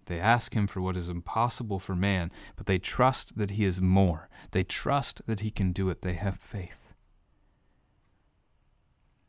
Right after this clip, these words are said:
And so Jesus touches their eyes. They recover their sight. They follow him. Very similar to chapter nine's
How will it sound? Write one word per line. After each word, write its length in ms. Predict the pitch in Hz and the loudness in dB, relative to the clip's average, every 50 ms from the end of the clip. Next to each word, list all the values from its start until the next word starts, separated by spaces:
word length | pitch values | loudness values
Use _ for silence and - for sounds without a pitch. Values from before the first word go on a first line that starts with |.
| _ _ - - - _ _ _ _ - - | _ _ -20 -20 -20 _ _ _ _ -10 -10
And 100 | 95 90 | -8 -8
so 140 | - - 82 | -8 -8 -8
Jesus 440 | - - 95 95 90 82 85 - - | -4 -2 -2 0 0 -2 -4 -8 -6
touches 440 | - - 95 - - 87 80 - | -4 -4 -4 -2 -4 -6 -8 -6
their 160 | 82 82 80 78 | -6 -6 -4 -6
eyes. 380 | 73 78 80 - - - - - _ _ _ _ _ _ _ _ _ _ _ _ _ _ _ _ _ _ _ _ _ _ _ _ - - - | -6 -8 -10 -10 -12 -12 -12 -16 _ _ _ _ _ _ _ _ _ _ _ _ _ _ _ _ _ _ _ _ _ _ _ _ -10 -8 -6
They 140 | - 85 82 | -6 -4 -4
recover 420 | 82 80 - - - 87 87 87 | -4 -6 -6 -6 -4 -4 -2 -2
their 140 | 80 78 76 | -2 -2 -2
sight. 400 | - - 78 82 92 - - - - _ _ _ _ _ _ _ _ _ _ _ _ _ _ _ _ _ _ _ - - - | -2 -2 -2 -4 -4 -8 -14 -18 -20 _ _ _ _ _ _ _ _ _ _ _ _ _ _ _ _ _ _ _ -20 -16 -12
They 100 | - 80 | -12 -12
follow 340 | - - - 78 78 73 73 | -8 -6 -6 -6 -6 -6 -8
him. 200 | - - 76 76 - - _ _ _ _ _ _ _ _ _ _ _ _ _ _ _ _ _ _ _ _ _ - | -8 -10 -10 -10 -12 -18 _ _ _ _ _ _ _ _ _ _ _ _ _ _ _ _ _ _ _ _ _ -8
Very 280 | - 98 101 113 127 113 | -2 2 4 4 4 4
similar 400 | - - 123 120 120 113 110 98 | 2 2 4 4 6 4 4 2
to 80 | 101 | 0
chapter 400 | - - 113 104 101 - - 98 | -2 -2 0 0 0 -2 0 0
nine's 500 | 92 90 92 95 98 98 90 85 82 - | 0 2 2 2 2 2 2 0 -2 -4